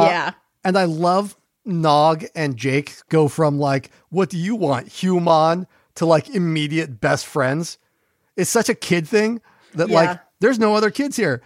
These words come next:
Speaker 1: Let's go fucking cause trouble. Now we're best friends."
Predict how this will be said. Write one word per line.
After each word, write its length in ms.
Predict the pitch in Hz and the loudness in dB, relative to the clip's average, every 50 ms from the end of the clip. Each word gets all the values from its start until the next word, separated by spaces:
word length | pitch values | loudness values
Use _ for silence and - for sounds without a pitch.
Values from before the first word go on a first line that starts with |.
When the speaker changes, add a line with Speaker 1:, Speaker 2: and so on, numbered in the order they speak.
| _ _ | _ _
Speaker 1:
Let's 220 | - 160 208 - - | -6 -6 -6 -4 -4
go 140 | - 285 240 | -4 -4 -4
fucking 440 | - - 165 147 - - 190 170 | -2 0 -2 0 0 0 -2 -2
cause 280 | - 180 175 190 190 - | 2 2 2 2 2 -2
trouble. 580 | - - 202 226 220 - 165 156 131 - - _ _ _ - - | -4 -2 2 2 2 2 0 -4 -4 -6 -8 _ _ _ -10 -2
Now 200 | 175 190 226 247 | 0 2 2 4
we're 160 | 233 220 175 | 4 2 2
best 320 | 123 127 151 156 165 - | 2 0 0 0 0 -2
friends." 640 | - - 269 233 220 185 180 156 143 131 110 - | -4 0 2 4 4 2 0 -2 -4 -6 -8 -10